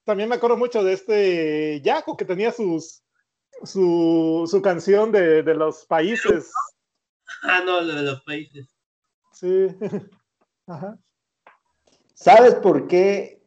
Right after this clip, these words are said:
Speaker 3: Dot se llama Dot?
Speaker 1: Mm, Dot, Dot es como, no, no, no, no sé. <laughs>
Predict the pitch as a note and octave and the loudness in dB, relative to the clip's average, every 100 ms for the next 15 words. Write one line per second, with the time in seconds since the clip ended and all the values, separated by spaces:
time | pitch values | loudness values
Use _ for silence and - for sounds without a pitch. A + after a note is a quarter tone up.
0 | _ _ _ - B2+ D#3+ D#3+ - C#3+ C3+ | _ _ _ -16 -4 -4 -4 -4 0 0
1 | C3+ A#2+ A#2+ D3+ - _ _ _ _ _ | 0 -4 -4 -6 -8 _ _ _ _ _
2 | _ _ - D#3 D3 D3 D3 D3 C#3+ D3 | _ _ -12 -10 -8 -8 -10 -12 -12 -14
3 | D3 D3 F#3 G#3 G3+ G3 G#3+ A3+ A3+ G#3 | -12 -2 0 2 2 2 4 0 0 -2
4 | F3+ D#3+ F3 E3+ F3 E3+ D3+ E3+ D#3+ E3+ | -2 -4 -8 -6 -4 -6 -8 -10 -10 -8
5 | D3 _ F3+ F3+ - | -10 _ -8 -8 -12